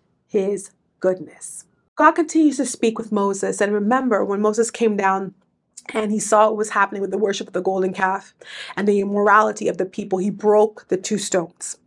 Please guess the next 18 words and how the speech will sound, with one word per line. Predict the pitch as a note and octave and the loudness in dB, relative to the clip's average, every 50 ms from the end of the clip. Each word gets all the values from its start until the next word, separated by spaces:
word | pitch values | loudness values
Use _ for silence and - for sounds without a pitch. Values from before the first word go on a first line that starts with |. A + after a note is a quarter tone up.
| _ _ _ _ - - - - - - - - | _ _ _ _ -20 -20 -20 -20 -20 -14 -6 -2
uh, | - F3+ F#3+ | 0 0 2
that | F#3+ F#3+ | 2 0
had | F#3 - G3+ F#3+ G3 G3+ | 0 2 2 2 2 2
the, | G3+ G3 F3 E3 D#3 | -2 -2 -2 -2 0
the | G3+ G#3 G#3+ | 0 0 0
law | G#3+ G3+ G3+ G3+ G3 G3 F#3+ G3 | 2 2 2 2 2 2 0 -2
of | F#3+ | -4
the | F#3+ G3+ | -4 -4
Lord. | G#3 G3+ G3+ F#3+ F3+ - - - _ - - | -4 -2 -2 -2 -4 -4 -8 -12 _ -16 -8
So | - - A#3 A3+ | 0 4 4 6
in | A#3 A3 | 6 4
verses | A3+ A#3 A#3+ C#4+ C#4 - - E4+ D#4+ - | 4 2 2 2 -2 -4 -6 -6 -4 0
one | B3+ A#3 G#3+ G#3 G#3+ | 2 2 2 2 0
to | - A3+ | -4 -8
two | A3 - - A3+ G#3 - | -8 -6 -4 -2 0 0
of | E3+ F3+ F3 | 0 -2 -2
chapter | - - G#3+ G3+ - A3+ A3+ | 0 0 0 2 2 0 0
thirty-four, | A3 - G#3 G3+ G3+ G3+ G3+ - - F#3 F#3+ - - A3+ A3 | 0 0 -2 -2 -2 -4 -6 -2 -2 -2 0 0 -4 -6 -8